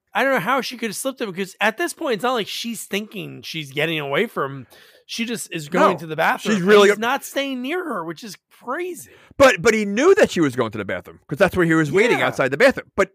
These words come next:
Speaker 2: so he followed her, and, and she's sitting in the classroom. He, was he in his car wh-, while she's in the classroom, or she, she, he was just standing in the hallway?
Speaker 1: No, he was standing in the hallway, but when she went to the bathroom, he didn't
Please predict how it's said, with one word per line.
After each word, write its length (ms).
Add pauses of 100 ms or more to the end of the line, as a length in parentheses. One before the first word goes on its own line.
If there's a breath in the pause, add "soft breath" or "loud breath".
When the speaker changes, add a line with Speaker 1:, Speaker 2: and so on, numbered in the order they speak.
(200)
Speaker 2:
so 340 (760 soft breath)
he 400
followed 460
her, 300 (400)
and, 320
and 300
she's 200
sitting 380
in 160
the 80
classroom. 640 (680)
He, 160 (180)
was 160
he 100
in 80
his 120
car 420 (100)
wh-, 200
while 180
she's 160
in 60
the 60
classroom, 380
or 120
she, 120 (200 soft breath)
she, 200
he 100
was 120
just 140
standing 280
in 80
the 60
hallway? 380 (640 loud breath)
Speaker 1:
No, 120
he 80
was 80
standing 220
in 40
the 80
hallway, 280
but 100
when 140
she 120
went 160
to 60
the 80
bathroom, 300
he 100
didn't 280